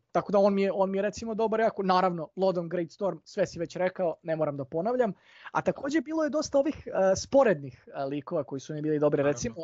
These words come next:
Speaker 1: Mahom Jedija, a, recimo, ovaj Burijaga,
Speaker 2: Mhm.
Speaker 1: koji je bio, koji je Vuki Jedi,
Speaker 2: Da.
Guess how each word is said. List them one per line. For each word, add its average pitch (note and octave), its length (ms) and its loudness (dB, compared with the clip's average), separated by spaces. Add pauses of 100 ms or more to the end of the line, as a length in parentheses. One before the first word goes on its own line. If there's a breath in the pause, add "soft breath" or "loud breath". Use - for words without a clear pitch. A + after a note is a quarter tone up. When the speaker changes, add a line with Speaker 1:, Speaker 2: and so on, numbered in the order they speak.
(140)
Speaker 1:
Mahom G3+ 340 2
Jedija, F#3+ 440 2
a, D3+ 220 0
recimo, E3 280 -2
ovaj G3 140 2
Burijaga, E3+ 600 4 (520)
Speaker 2:
Mhm. B2+ 580 -8
Speaker 1:
koji F#3+ 100 0
je F3 60 2
bio, G3 200 0
koji G3 160 2
je F3+ 60 4
Vuki F#3+ 280 4
Jedi, D#3 360 2 (440 loud breath)
Speaker 2:
Da. A#2+ 260 -18